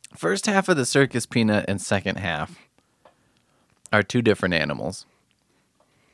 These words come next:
Mm. She's running quickly. Thanks for producer. Um, ugh, it's so soft. Oh, it's wet on the bottom.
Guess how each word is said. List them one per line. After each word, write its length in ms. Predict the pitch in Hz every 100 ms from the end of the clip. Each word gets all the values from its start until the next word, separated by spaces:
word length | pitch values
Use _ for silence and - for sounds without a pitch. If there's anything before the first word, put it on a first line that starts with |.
| _ _ _ -
Mm. 240 | 127 98 - - - - _ _ _ _ _ _ _ _ _ _ _ _ _ _ _ _ _ -
She's 220 | - 113
running 360 | 113 120 92 87
quickly. 480 | - 113 95 82 - - - - - - - - -
Thanks 240 | 120 110
for 140 | 117 98
producer. 640 | 101 98 98 - 117 123 - - _ _ _ - - - - - -
Um, 480 | 110 101 95 95 95 - - _ -
ugh, 440 | 113 101 - - - - _
it's 160 | 107 -
so 240 | - 110
soft. 720 | 110 - 98 87 87 - - - _ _ _ _ _ _ _ _ _ _ -
Oh, 160 | 117
it's 160 | 101 -
wet 300 | 92 110 -
on 140 | 110 95
the 80 |
bottom. 560 | 82 92 90 73 76